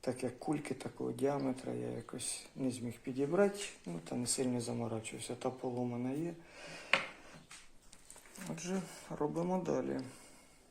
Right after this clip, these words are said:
Відшліфована сама стріла з латуні. Латунь вісім міліметрів. Тепер маркер, дві помітки,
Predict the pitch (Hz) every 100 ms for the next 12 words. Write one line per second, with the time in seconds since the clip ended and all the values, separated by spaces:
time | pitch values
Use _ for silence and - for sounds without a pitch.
0 | - - - - - - - _ _ -
1 | - - - - - - - - - -
2 | 160 - - 135 - 135 123 127 131 -
3 | - 127 123 120 - 131 131 160 180 175
4 | - - 143 143 143 - 147 147 143 143
5 | - - - - - - 139 139 170 165
6 | 165 - 139 - 139 135 131 131 117 113
7 | - 123 - - - - - - - -
8 | - - - - - 294 - - - -
9 | - - - - - - - 151 - 135
10 | 135 160 170 - 175 170 - - - -
11 | - 170 143 139 135 127 131 - - -
12 | - - - - - 139 139 156 - -
13 | 147 143